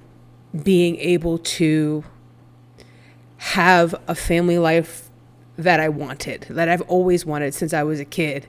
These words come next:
to really have, like, that bond with people who you have shared experiences with, especially your formative shared experiences. Like, I would give anything to be able to have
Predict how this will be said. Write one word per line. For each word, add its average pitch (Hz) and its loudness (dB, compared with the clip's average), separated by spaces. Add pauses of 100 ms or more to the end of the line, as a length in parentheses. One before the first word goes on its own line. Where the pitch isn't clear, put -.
(380)
to 185 6
really 240 2
have, 196 0 (220)
like, 175 -4
that 175 0 (580)
bond 170 0
with 185 0
people 196 2
who 175 0
you 190 2
have 175 2
shared 175 0
experiences 180 -2
with, 202 -2
especially 175 -4
your 170 0
formative 180 -2
shared 180 0
experiences. 185 0 (380)
Like, 170 0 (1000)
I 214 8
would 202 6
give 185 4
anything 180 0
to - -6
be 170 0
able 170 -2
to 180 -4
have 156 -2